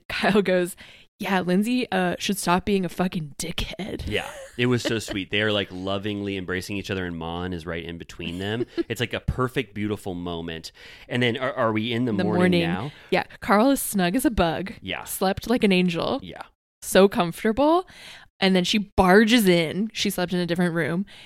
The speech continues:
Speaker 1: "Here's water." Almost as if to be like, "You're probably gonna need this 'cause you were <laughs> fucked up last night." You know what I mean? Like, it's like, why does he need water? Like,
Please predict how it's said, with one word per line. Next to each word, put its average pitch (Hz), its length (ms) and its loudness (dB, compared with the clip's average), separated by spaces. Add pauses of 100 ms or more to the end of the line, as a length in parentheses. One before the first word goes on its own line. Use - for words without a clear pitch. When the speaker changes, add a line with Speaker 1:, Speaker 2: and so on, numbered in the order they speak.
(400)
Speaker 1:
"Here's 247 280 12
water." 180 420 10 (300)
Almost 254 260 2
as 254 220 0
if 202 200 0
to 233 80 0
be 196 120 2
like, 180 220 0
"You're 202 100 2
probably 196 300 4
gonna 180 180 4
need 170 280 0
this 165 260 0
'cause 180 140 -4
you 180 60 0
were 170 160 -2
<laughs> - 60 -18
fucked - 380 6
up - 160 4
last 240 280 2
night." 185 200 0
You 240 80 0
know 214 60 4
what 196 100 2
I 196 60 2
mean? 180 260 -2
Like, 180 180 0 (220)
it's - 120 -6
like, 226 160 0 (120)
why 240 160 8
does 330 120 4
he 254 140 0
need 196 160 2
water? 160 320 2
Like, 160 300 0